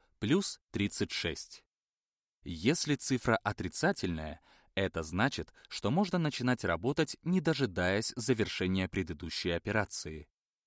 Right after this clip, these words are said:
Это называется опережением, lead time. Например, нам необходимо отштукатурить и покрасить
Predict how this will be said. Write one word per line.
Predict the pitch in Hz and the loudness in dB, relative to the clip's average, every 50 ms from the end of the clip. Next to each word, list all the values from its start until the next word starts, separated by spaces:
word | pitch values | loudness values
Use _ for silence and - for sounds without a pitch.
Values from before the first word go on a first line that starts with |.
| _ _ _ - | _ _ _ -2
Это | 98 98 98 - 90 | 0 0 0 0 -2
называется | 87 85 80 92 82 95 101 101 98 - - - 104 | -2 -2 -2 0 2 2 4 4 2 0 0 -2 -2
опережением, | - - 107 - - 110 117 117 110 135 143 131 104 90 82 78 76 78 - _ _ _ _ - | -2 -2 -4 0 2 2 2 2 2 2 2 2 2 2 -2 -4 -6 -8 -10 _ _ _ _ -6
lead | - 160 175 180 - 101 - - - - | -4 -2 0 0 0 -2 -4 -8 -6 0
time. | - 85 80 78 78 76 76 - _ _ _ _ _ _ _ _ _ _ _ _ _ | 2 2 2 2 0 -4 -8 -10 _ _ _ _ _ _ _ _ _ _ _ _ _
Например, | - 90 87 - 107 104 113 135 147 131 | -4 -4 -2 0 0 2 2 2 2 2
нам | 113 113 113 110 | 2 2 4 4
необходимо | 104 101 95 - - - 90 92 104 104 98 92 | 4 2 2 0 -2 -2 -2 2 2 2 2 0
отштукатурить | - 98 - - - - 92 - 92 87 - 131 139 143 139 - - - | -2 -4 -6 -6 -4 -4 -4 -2 -2 -2 0 0 0 0 -2 -4 -6 -6
и | 123 | -4
покрасить | - - 92 - - 90 85 87 - - - - - | 0 0 -2 0 2 2 2 2 0 -2 -6 -8 -8